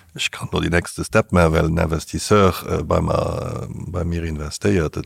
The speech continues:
muss ich, wie gesagt, permanent, äh, unter Gouvernance schaffen, weil ja immer von außen noch neue Herausforderungen kommen. Also das,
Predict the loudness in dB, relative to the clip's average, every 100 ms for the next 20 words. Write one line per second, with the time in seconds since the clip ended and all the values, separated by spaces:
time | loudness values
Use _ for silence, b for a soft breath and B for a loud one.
0 | -8 -8 -6 -6 -6 -6 -6 -2 -2 0
1 | -2 -2 -4 -6 -8 -8 -6 -6 -6 -8
2 | -8 -8 -8 -6 -6 -6 -8 -8 -8 -6
3 | -8 -8 -10 -8 -8 -8 -12 -10 -10 -10
4 | -10 -10 -12 -14 -14 -12 -12 -10 -10 -8
5 | -8 -10 -8 -8 -8